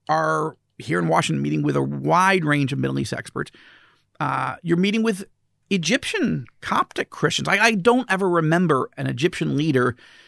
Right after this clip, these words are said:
having that level of interfaith outreach." And he said, "Well, this is the new Egypt, Joel." So I said, "Well, I haven't noticed that you've reached out to evangelicals. Is that, maybe I've missed it?" He said, "No, I, you're right. I, I haven't." I said, "Well, I would, I would encourage you."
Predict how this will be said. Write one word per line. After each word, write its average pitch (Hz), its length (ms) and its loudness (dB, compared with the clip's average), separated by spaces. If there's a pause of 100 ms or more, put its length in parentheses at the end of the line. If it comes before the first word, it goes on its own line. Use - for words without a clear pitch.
(200)
having 170 460 2
that 147 240 2
level 143 260 0
of - 80 -10
interfaith 135 560 -2
outreach." 139 460 -4
And 151 60 -2
he 135 40 -4
said, 147 140 -8
"Well, 143 140 -4
this 156 200 -2
is 170 80 -6
the 180 100 -4
new 170 180 2
Egypt, 247 380 -2
Joel." 123 360 -10 (320)
So 165 240 4
I 160 160 4
said, 151 240 -2
"Well, 170 440 -2
I 139 100 -2
haven't 262 420 0
noticed 226 360 2
that - 120 0
you've 170 200 -4
reached 165 220 -2
out 147 200 2
to - 200 -10
evangelicals. 143 920 -4
Is 127 140 -8
that, 147 320 0 (440)
maybe 143 220 -2
I've 120 140 -4
missed 247 300 0
it?" 262 60 -4
He 214 120 -4
said, 214 140 -4
"No, 285 320 -6
I, - 280 -8
you're 226 240 -6
right. 262 200 0
I, 131 200 -2
I 131 40 -6
haven't." 123 540 -2
I 139 60 -16
said, - 160 -16 (320)
"Well, 143 100 -4
I 160 100 0
would, 220 220 -2
I 214 100 -2
would 254 140 -4
encourage 285 500 -2
you." - 220 -8